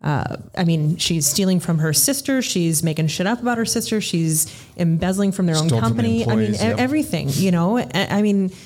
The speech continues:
Speaker 1: that is, that's a lot. And then,
Speaker 2: Oh, yeah.
Speaker 1: and then for poor Dave, you know, to, to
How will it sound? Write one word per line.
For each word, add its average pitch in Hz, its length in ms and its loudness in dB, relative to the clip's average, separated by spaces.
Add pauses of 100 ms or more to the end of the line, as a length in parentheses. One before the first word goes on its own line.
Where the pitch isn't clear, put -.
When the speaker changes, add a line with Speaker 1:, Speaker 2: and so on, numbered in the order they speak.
(240)
Speaker 1:
that 254 160 -2
is, 214 600 0 (640)
that's - 200 -4
a 175 60 0
lot. 151 400 -2
And 190 160 2
then, 185 200 4
Speaker 2:
Oh, 139 80 0
yeah. 120 180 2 (140)
Speaker 1:
and 202 160 2
then 196 360 2
for 175 420 0
poor 226 260 0
Dave, 180 640 0
you 190 140 0
know, 170 220 2
to, 170 380 0
to 160 500 0